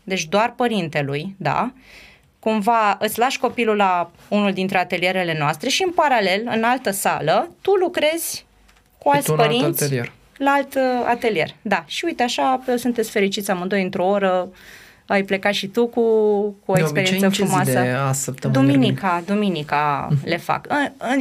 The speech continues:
Speaker 1: eu m-am setat pe weekend. Pe weekend pentru că toată lumea este liberă, toată lumea caută activități. Sunt puțini cei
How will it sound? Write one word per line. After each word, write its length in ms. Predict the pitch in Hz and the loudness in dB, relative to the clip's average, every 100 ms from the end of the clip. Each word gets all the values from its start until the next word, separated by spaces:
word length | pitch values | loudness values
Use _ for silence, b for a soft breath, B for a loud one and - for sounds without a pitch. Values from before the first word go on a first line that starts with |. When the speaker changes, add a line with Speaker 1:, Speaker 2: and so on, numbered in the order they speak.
| 262 | 2
Speaker 1:
eu 80 | 302 | 2
m-am 120 | 269 | 0
setat 320 | 254 233 220 | 0 -2 -2
pe 100 | 208 | -2
weekend. 480 | 180 139 - - 147 _ _ - | -2 -4 -6 -8 -12 _ _ -2
Pe 140 | 240 | 0
weekend 460 | 240 262 254 247 240 | 2 0 0 0 0
pentru 280 | 240 247 | -2 -2
că 120 | 240 240 | -4 -2
toată 240 | 233 233 | -2 -2
lumea 220 | 220 208 | 0 0
este 200 | 196 254 | 0 0
liberă, 540 | 254 247 247 247 247 247 B B B - | -2 0 0 2 2 -2 B B B -4
toată 220 | 254 247 | 0 0
lumea 220 | 220 190 | 0 0
caută 680 | 190 165 156 151 151 147 147 | 0 -2 -2 -2 -2 -2 -2
activități. 560 | 175 - 170 151 208 | -4 -6 -8 -2 -2
Sunt 180 | 240 254 | 0 0
puțini 380 | 247 247 277 247 | 0 -2 0 0
cei 480 | 247 196 180 160 | 0 -2 -2 -2